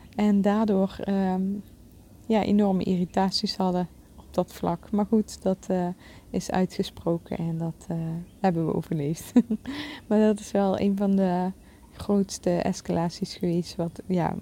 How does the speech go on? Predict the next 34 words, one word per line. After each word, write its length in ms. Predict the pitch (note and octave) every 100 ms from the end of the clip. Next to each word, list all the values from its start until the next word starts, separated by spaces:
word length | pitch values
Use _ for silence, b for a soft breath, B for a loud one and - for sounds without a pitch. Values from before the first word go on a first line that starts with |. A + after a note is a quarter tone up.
| -
dat 180 | F#3 E3+
is, 120 | -
en 280 | - F3 E3
eigenlijk 360 | E3+ D#3+ D#3 -
stelt 300 | - D#3+ D#3+
het 180 | D#3 D#3
nog 160 | E3
niet 200 | E3 D3+
zo 100 | -
heel 200 | D#3+ D#3+
veel 160 | E3 E3+
voor, 320 | G3 G#3 C#4
maar 200 | B3 F#3 B B B B B - - - - - - - B B B B B -
ja, 280 | A3 A#3
en 100 | G3
dan 200 | G3 G#3+
de 80 | G#3
periode 580 | G3 G#3 G3+ G#3 A3 A3
van 220 | - G3
mijn 220 | G3 F#3+
burn-out. 800 | F3+ G3 F#3+ F#3 G3 F#3 - - -
Ehm, 460 | - F#3 F3+ F3+ F3 F3 F3 B B - - - - - - - - - B B B -
daar 140 | G3+
kan 220 | - A3+
ik 100 | A#3
heel 180 | A3+ G#3+
kort 320 | G3 G3 -
over 200 | F#3+ F#3
zijn. 300 | F3+ F3+ F3+
Hij 160 | F3 F3+
was 300 | E3 D#3+ -
er 80 | E3
voor 240 | - D#3+
me. 100 | D#3+